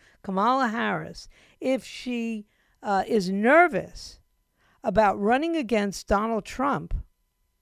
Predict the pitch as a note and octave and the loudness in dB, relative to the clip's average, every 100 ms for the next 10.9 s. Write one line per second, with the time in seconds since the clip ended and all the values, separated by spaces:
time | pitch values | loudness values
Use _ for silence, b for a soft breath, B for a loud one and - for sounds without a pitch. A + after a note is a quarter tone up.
0 | _ _ _ _ _ _ _ _ b b | _ _ _ _ _ _ _ _ b b
1 | b - C#4 G#3 B3+ D4+ F#4 D#4 - B3+ | b -2 0 2 2 2 2 -2 -2 0
2 | B3+ A3 G#3+ G3+ F#3+ b b b A3 G#3+ | 0 -2 0 0 -2 b b b -4 -4
3 | - B3 A3 G#3 F3 - - - B3 E4 | -6 -8 -6 -4 -4 -4 -10 -6 -2 0
4 | F#4+ D#4 G#3 - - C#4 C#3 - _ _ | 0 -2 -4 -8 -4 -2 -4 -8 _ _
5 | _ _ b b b b B3 A#3 A#3+ - | _ _ b b b b -4 -2 -2 -4
6 | A#3 A3 C#4 E4+ E4+ C4 - - C4 A#3+ | -2 2 6 6 4 -4 -6 -4 0 2
7 | F#3+ D#3 D#3+ F3 - _ _ _ _ _ | 2 0 -4 -8 -16 _ _ _ _ _
8 | _ _ b b - A3+ - A#3 D4+ E4 | _ _ b b 0 2 4 4 4 2
9 | D4+ - G#3+ F#3 F#3 F3 A3+ B3 A#3 G#3+ | -2 -2 -2 -2 -4 -2 0 -2 -2 -2
10 | G3 A3 A3+ G#3+ A#3 A3+ F3 D#3+ | 0 0 0 4 2 2 -2 -4